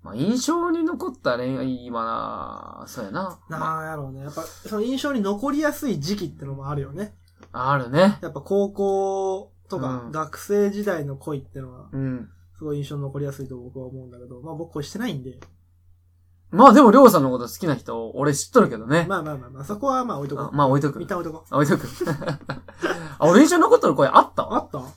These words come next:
Speaker 1: うん。最初にね、高校で初めて付き合った彼女がね、
Speaker 2: うん。
Speaker 1: あの、まあ、これ言っちゃうと、あの、まずね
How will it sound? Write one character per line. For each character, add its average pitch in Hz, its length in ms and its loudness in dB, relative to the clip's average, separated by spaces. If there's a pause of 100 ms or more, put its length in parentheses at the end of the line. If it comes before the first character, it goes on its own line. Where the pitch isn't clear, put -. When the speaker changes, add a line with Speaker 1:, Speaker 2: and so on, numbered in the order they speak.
(120)
Speaker 1:
う 139 40 -6
ん。 127 260 -6 (120)
最 285 180 10
初 294 140 6
に 269 60 8
ね、 240 60 8
高 247 180 8
校 247 100 8
で 233 60 6
初 220 200 2
め 220 100 2
て 147 100 -2
付 - 160 -12
き 156 60 0
合 143 40 0
っ 127 60 -8
た 123 100 -2
彼 135 160 -6
女 117 120 -8
が 110 120 -12
ね、 120 260 -6
Speaker 2:
う 165 80 -12
ん。 151 40 -8 (680)
Speaker 1:
あ 135 160 2
の、 117 500 -2
ま 143 80 2
あ、 - 20 0
こ 160 80 2
れ 151 60 4
言 156 140 4
っ - 20 -12
ち - 100 -4
ゃ 165 60 8
う 139 80 2
と、 135 420 4 (380)
あ 131 160 2
の、 117 440 -2
ま 170 140 2
ず 127 140 -4
ね 190 280 -4